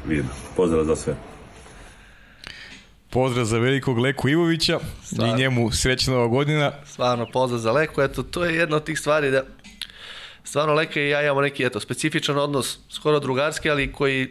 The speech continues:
Speaker 3: stvarno, kad za-, ovaj, zakoračimo obojica na taj bazen, apsolutno to prestaje i, i jedna od retkih, od retkih osoba koje može to da, da, ovaj, da hendluje i on i ja da funkcionišemo na jedan, jer realno tu drugarstvo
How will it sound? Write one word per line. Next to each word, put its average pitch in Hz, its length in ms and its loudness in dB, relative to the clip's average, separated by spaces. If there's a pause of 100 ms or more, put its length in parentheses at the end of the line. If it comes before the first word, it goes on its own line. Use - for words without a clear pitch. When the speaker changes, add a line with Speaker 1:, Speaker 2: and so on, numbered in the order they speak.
Speaker 3:
stvarno, 156 540 0 (600)
kad 143 260 -2 (540)
za-, 131 180 0 (160)
ovaj, 127 240 2
zakoračimo 135 500 0
obojica 143 360 0
na 120 60 0
taj 135 160 2
bazen, 139 360 0
apsolutno 139 580 -4 (420)
to 143 180 2
prestaje 147 580 2
i, 131 440 0 (420)
i 143 180 0
jedna 151 280 2
od 147 140 2
retkih, 165 480 0
od 135 140 4
retkih 151 360 0
osoba 147 420 2
koje 143 300 0
može 135 260 2
to 131 180 0
da, 123 260 2 (640)
da, 123 160 4
ovaj, 120 680 4
da 127 160 2
hendluje 151 440 2
i 165 160 2
on 170 180 2
i 151 80 2
ja 160 160 2
da 151 120 0
funkcionišemo 151 580 2
na 139 80 2
jedan, 135 240 4
jer 143 140 4
realno 143 420 4
tu 131 220 2
drugarstvo 127 600 2